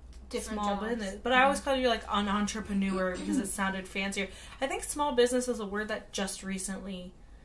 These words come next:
Speaker 2: started getting big. Like, it's something that people just started being like, "Ooh, I wanna
Speaker 1: Yeah.
Speaker 2: support a small business."
Speaker 1: Right. And,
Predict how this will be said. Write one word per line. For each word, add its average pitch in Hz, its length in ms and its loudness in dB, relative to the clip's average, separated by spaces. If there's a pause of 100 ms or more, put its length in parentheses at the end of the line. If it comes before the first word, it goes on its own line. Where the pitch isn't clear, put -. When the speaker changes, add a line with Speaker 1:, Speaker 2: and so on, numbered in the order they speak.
(140)
Speaker 2:
started 185 560 -4
getting 180 340 -10
big. - 280 -16 (240)
Like, 185 200 -6
it's 185 160 -8
something 190 560 -4
that 180 140 -12
people 180 340 -8
just 190 280 0
started 190 280 -2
being 190 140 -4
like, 180 140 -4 (100)
"Ooh, 262 140 6
I 226 100 8
wanna 285 160 2
Speaker 1:
Yeah. 254 60 0
Speaker 2:
support 190 340 -4
a - 20 -6
small 170 280 -8
business." 175 560 -8 (260)
Speaker 1:
Right. 214 340 -6 (140)
And, 240 240 -6